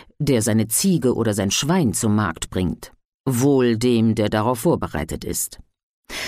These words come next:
Eine nicht zu kleine Tüte mit Pfefferminzbonbons,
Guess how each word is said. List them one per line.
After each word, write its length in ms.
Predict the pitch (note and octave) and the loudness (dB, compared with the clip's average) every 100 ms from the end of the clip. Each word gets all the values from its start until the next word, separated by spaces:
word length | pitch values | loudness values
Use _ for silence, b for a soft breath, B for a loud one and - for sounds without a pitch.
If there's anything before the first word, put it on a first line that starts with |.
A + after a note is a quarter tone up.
| B B | B B
Eine 260 | A3 A3+ A#3 | 2 4 6
nicht 280 | C#4 F4 - | 4 2 0
zu 140 | E4+ | 0
kleine 400 | D#4+ B3+ A#3+ A3+ | 2 2 4 4
Tüte 320 | - G#3 F#3 | 2 0 4
mit 160 | F#3+ E3 | 4 2
Pfefferminzbonbons, 1300 | - F3 G#3+ A#3 E3+ - B2+ G#2+ G#2+ F#2+ - - - | -2 2 4 4 4 0 0 2 0 -2 -4 -6 -6